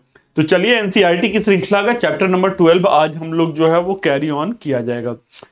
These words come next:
तो चैप्टर नंबर ट्वेल्व का टाइटल क्या है? इमारतें, चित्र तथा किताबें। इसका पीडीएफ़ जो है आप लोगों को,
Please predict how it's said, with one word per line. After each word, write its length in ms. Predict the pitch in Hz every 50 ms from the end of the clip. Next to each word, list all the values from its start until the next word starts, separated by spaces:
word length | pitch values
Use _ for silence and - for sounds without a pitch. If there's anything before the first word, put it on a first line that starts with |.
| _ _ _ _ -
तो 80 | 143 139
चैप्टर 300 | 135 170 156 156 - 190
नंबर 180 | 196 202 208
ट्वेल्व 260 | 202 208 190 185 185
का 120 | 185 - 214
टाइटल 420 | - - 175 - 180 - 190 190
क्या 220 | 180 185 196 196 196
है? 140 | 214 240 226 190
इमारतें, 500 | 175 165 160 151 151 156 - 202 190 190
चित्र 240 | - 180 - 175 175
तथा 340 | 170 180 170 170 180 170 165
किताबें। 520 | 160 156 156 147 143 - 165 196 240 233 - - -
इसका 300 | 151 156 156 - - 196
पीडीएफ़ 480 | 190 190 190 175 170 170 165 180 185 180
जो 140 | 170 196 196
है 60 | 202
आप 220 | 190 160 147 -
लोगों 240 | 165 165 165 170 170
को, 420 | 170 185 175 175 170 170 170 170